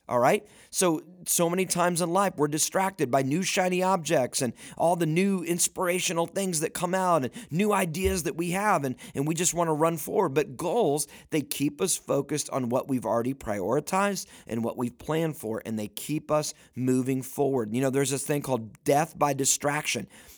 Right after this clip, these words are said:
and th-, the word distraction actually comes from a, a medieval term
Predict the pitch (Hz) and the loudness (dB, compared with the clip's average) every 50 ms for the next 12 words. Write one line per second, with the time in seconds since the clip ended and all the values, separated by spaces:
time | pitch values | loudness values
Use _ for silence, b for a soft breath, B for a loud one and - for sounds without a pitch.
0 | B B 135 135 131 123 151 135 135 127 120 147 180 190 180 147 160 139 - - | B B -2 -2 -2 -2 0 2 2 2 4 4 4 4 2 2 0 0 0 0
1 | - 151 151 165 165 - - 123 113 120 - B B B B - 151 - - 170 | 2 2 2 2 0 0 -2 -2 -4 -4 -6 B B B B -4 -2 0 2 2
2 | 160 147 - - 156 151 147 - - 143 127 127 117 120 131 123 - 135 131 127 | 2 2 2 0 -2 0 0 0 0 0 -2 -2 0 0 -2 0 0 0 0 0
3 | 123 123 139 165 185 185 185 - - 147 156 170 156 139 127 120 113 - - - | 0 0 0 0 0 0 -2 -4 -6 -6 -4 -4 -4 -4 -6 -6 -6 -8 -12 -8
4 | - 185 190 143 117 110 120 | -6 -2 -2 0 0 -2 -2